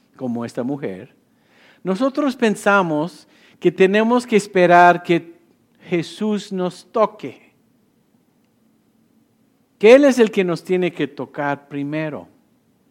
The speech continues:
Y muchas veces, ¿no?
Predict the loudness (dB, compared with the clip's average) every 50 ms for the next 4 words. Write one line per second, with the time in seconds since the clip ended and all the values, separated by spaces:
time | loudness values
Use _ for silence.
0 | _ _ _ _ _ _ _ _ _ _ _ _ _ _ _ _ _ _ -10 -4
1 | 0 2 2 4 2 2 2 2 2 4 4 4 4 4 4 4 4 4 2 -2
2 | -12 -16 -20 -20 _ _ _ _ _ _ _ _ _ _ _ _ _ _ _ _
3 | -10 -6 -4 -4 -4 -4 -6 -8 -14